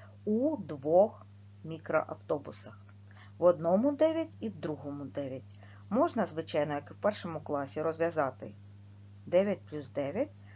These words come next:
а можна виконати цю дію множенням. Дев'ять помножити на два.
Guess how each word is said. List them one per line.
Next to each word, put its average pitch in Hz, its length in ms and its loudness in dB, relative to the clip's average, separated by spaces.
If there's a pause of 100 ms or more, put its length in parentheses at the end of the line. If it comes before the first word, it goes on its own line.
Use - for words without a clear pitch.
(200)
а 175 180 0
можна 160 640 -2 (800)
виконати 302 720 0
цю 311 200 -6
дію 277 480 0 (260)
множенням. 151 760 -2 (1700)
Дев'ять 269 920 4
помножити 180 840 -2
на 208 160 2
два. 143 380 -6